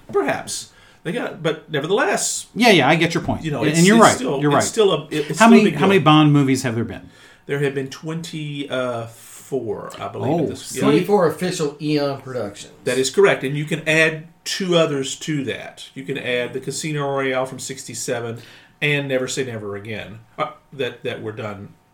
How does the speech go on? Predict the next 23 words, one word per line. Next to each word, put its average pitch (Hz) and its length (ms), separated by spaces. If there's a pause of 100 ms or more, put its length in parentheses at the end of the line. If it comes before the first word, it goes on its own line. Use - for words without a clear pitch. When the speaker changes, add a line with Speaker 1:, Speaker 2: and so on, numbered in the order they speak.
(340)
Speaker 1:
off - 360
book, - 260
so 110 200
Speaker 3:
Oh, - 40
Speaker 1:
to - 40
speak. - 260
Speaker 3:
oh. - 80
Speaker 2:
And 165 80
that 196 80
would 196 80
be 185 80
like 165 180
counting 151 320
the 135 120
Andrew 131 240
Garfield 117 460
movies, 110 320
Spider-Man. 117 840
I 117 60
don't 117 120
know 113 100
about 104 220
that. 139 580